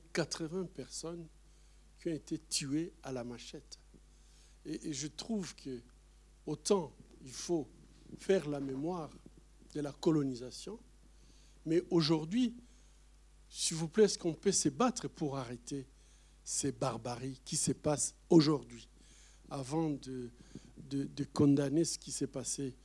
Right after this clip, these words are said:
pendant la colonisation ? La mémoire, elle est importante. Et je pense que peut-être, en ce qui concerne le Congo, on peut même se dire, bah, c'est puisqu'on n'a pas fait, euh, le travail de mémoire que l'histoire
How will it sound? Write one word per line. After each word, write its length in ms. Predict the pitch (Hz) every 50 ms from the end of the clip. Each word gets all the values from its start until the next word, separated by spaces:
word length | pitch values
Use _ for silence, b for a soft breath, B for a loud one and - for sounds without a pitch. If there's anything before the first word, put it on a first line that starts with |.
| b b b b b
pendant 240 | - 135 135 139 131
la 120 | 127 123
colonisation ? 720 | - - 131 123 123 123 123 117 127 117 - - - 123 - b b b b b
La 140 | 165 165
mémoire, 360 | 170 170 170 180 196 208 190 - - -
elle 160 | 170 156 160
est 80 | 160 151
importante. 580 | 135 127 - 131 - - - 131 127 110 -
Et 60 | 139 131
je 100 | - -
pense 300 | - 202 190 - - -
que 80 | 156
peut-être, 420 | 139 - 143 - - 185 175 185 - B B B B B
en 60 | 156
ce 100 | 143 -
qui 120 | - 202
concerne 500 | - - 151 131 - - 165 156 147 139
le 120 | 135 127 120
Congo, 440 | - - 131 127 127 143 208 233 - B B B B B B
on 100 | 147 139
peut 200 | - - 202 196
même 200 | 180 165 156 139
se 180 | - - 135 123
dire, 340 | 117 165 220 240 180 143
bah, 200 | 127 127 123 117 - b b b b
c'est 140 | b - 135
puisqu'on 360 | - - 180 - - 160 147
n'a 120 | 131 123 -
pas 220 | - 139 123 -
fait, 340 | - - - 185 190 170 - B B B B B B B B B
euh, 380 | - - - - 73 71 - - -
le 100 | 143 147
travail 420 | - - 151 139 135 165 160 147
de 100 | 127 127
mémoire 640 | 120 117 117 113 117 139 175 214 226 220 - - - - - b b b b b b b b - -
que 360 | - 175 185 185 175 156 - -
l'histoire 840 | - 135 135 135 - - - - 180 190 185 160 143 - - -